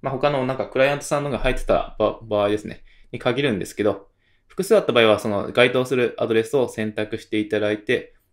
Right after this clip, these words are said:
それで登録作業を進めてください。はい。まあ、こっちの方が早いですね。はい。ということで簡単にDropboxの作成ができますので、はい。まあ、このように進めてみてください。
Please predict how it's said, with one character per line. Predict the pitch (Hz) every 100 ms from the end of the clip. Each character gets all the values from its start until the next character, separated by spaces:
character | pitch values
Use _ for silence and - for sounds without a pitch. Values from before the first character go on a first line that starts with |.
| _
そ | 156
れ | 165
で | 160
登 | 147
録 | 139
作 | 135 127
業 |
を | 165
進 | -
め | 98
て | 95
く | 87
だ |
さ | 85 90
い。 |
は | - _ _ -
い。 | _
ま | -
あ、 |
こ | 139
っ |
ち | 147
の | 202
方 |
が | 151
早 | 117 104
い |
で | 95
す | -
ね。 | - - _ _ _
は | -
い。 | - _ - - - _ _ _ _ _ _ _ _ _
と | -
い |
う | 208
こ |
と | 156
で |
簡 | 139 139
単 | - 151
に | 147 143 - _ -
Dropbox | 120 131 135 -
の | 98 -
作 | 107 -
成 | 110
が | 107
で | 107
き | 107
ま | 113 113
す | -
の | 113
で、 | 127 - _ _ _ _
は | _ -
い。 | - _ _ _ _
ま | -
あ、 |
こ | 143
の |
よ | 135
う |
に | 98
進 | -
め | 107
て | 101 101
み | 95
て | 87
く | 90
だ | 82
さ | - 87
い。 | -